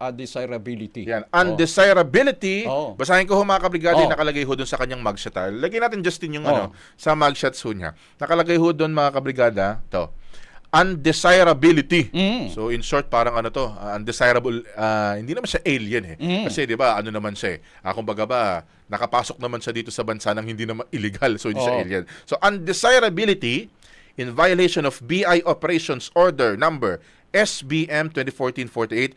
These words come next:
Speaker 1: Mm.
Speaker 2: in relations to Commonwealth Act six one three as amended. Yan.
Speaker 1: Yon.
Speaker 2: Ayun yung nandun sa kanyang
Speaker 1: Eh,
Speaker 2: mugshot.
Speaker 1: Sineco, Brigada Gabs, ano bang parusa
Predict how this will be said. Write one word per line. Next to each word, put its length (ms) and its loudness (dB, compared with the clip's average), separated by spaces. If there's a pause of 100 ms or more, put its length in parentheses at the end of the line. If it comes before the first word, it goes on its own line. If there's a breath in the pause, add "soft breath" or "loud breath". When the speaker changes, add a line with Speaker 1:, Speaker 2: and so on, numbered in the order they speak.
Speaker 1:
Mm. 240 -6
Speaker 2:
in 60 -6
relations 500 -2
to 80 -6
Commonwealth 560 -2 (100)
Act 260 2 (260)
six 320 -8
one 220 2
three 300 -4
as 320 -2
amended. 520 -6 (720)
Yan. 180 -8
Speaker 1:
Yon. 260 -4 (420)
Speaker 2:
Ayun 240 -8
yung 80 -10
nandun 240 -4
sa 160 -10
kanyang 240 -2
Speaker 1:
Eh, 80 -4
Speaker 2:
mugshot. 240 -2
Speaker 1:
Sineco, 480 0
Brigada 320 0
Gabs, 320 0
ano 240 -4
bang 480 -2
parusa 720 2